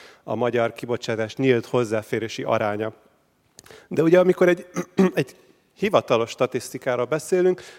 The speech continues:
akkor ott ugye mindezek az érvek nem, nem állnak fent, hiszen ugye a hivatali munkatársak állítják elő a kiadványokat, a hivatal adja ki, tehát nem, nem jelenik meg a kiadó, mint, mint, ö,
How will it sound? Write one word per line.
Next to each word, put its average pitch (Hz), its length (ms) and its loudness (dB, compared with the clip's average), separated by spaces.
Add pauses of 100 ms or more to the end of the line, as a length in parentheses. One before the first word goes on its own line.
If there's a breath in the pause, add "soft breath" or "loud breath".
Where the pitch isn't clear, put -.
akkor 175 280 0
ott 175 140 0
ugye 180 120 4
mindezek 180 340 2
az 131 120 0
érvek 143 300 2
nem, 156 240 4
nem 151 320 -6
állnak 120 400 0
fent, 131 300 -2
hiszen 139 260 -4
ugye 131 160 0
a 131 140 0 (280 loud breath)
hivatali 127 460 2
munkatársak 123 720 -4
állítják 113 460 -2
elő 110 140 -4
a 110 120 -12
kiadványokat, 120 840 0
a 113 40 -6
hivatal 120 480 -2
adja 110 440 -4
ki, 147 300 0 (380 loud breath)
tehát 139 180 2
nem, 180 160 4
nem 190 200 6
jelenik 143 380 4
meg 139 140 2
a 135 60 2
kiadó, 127 580 4
mint, 123 340 0
mint, 123 260 -4
ö, 120 240 -2